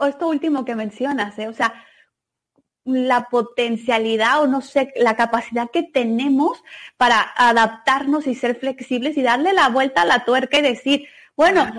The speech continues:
Speaker 1: no nos puede apapachar todavía, pero yo creo que la tecnología en cien años ya va a decir, "Mira, ya lo puedes abrazar virtual". No sé, algo habrá que ya,
Speaker 2: Sí.
Speaker 1: pero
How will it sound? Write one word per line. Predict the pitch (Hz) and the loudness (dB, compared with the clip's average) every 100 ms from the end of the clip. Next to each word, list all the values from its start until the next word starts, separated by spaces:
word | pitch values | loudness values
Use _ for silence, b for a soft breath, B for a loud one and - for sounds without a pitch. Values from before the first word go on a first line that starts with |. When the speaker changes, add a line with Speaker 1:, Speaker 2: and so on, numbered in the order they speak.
| 247 | -10
Speaker 1:
no | 254 262 254 254 233 - 311 | -8 -4 -4 -4 -10 -8 -6
nos | 403 - | -6 0
puede | 302 277 285 294 | 2 4 4 4
apapachar | 269 262 240 240 208 - 254 247 | 0 2 0 2 0 0 -4 0
todavía, | 294 254 214 233 269 | 2 2 0 0 0
pero | 240 | 0
yo | 214 226 | -2 -2
creo | 247 | -4
que | 254 | -2
la | 226 214 | -4 -4
tecnología | 196 202 190 190 220 | -8 -8 -10 -8 -10
en | 220 | -6
cien | 240 226 | -6 -2
años | 226 220 226 | -2 -2 -4
ya | 214 214 | -2 2
va | 220 | 2
a | |
decir, | 196 196 226 | 0 0 -2
"Mira, | 240 233 | 0 0
ya | 214 | 0
lo | 233 240 | -2 0
puedes | 240 233 | -2 2
abrazar | 214 196 190 214 214 | 0 2 0 2 2
virtual". | 196 220 214 208 | 0 -2 -2 0
No | 262 | 0
sé, | 285 254 - | 0 -2 0
algo | 247 277 294 | 2 4 6
habrá | 285 269 262 480 - | 6 6 4 2 -2
que | 233 214 | -12 -6
ya, | 233 - b b b 196 | -6 -6 b b b -20
Speaker 2:
Sí. | - 196 190 | -10 -8 0
Speaker 1:
pero | 277 269 254 247 247 226 | 2 2 0 0 -2 -4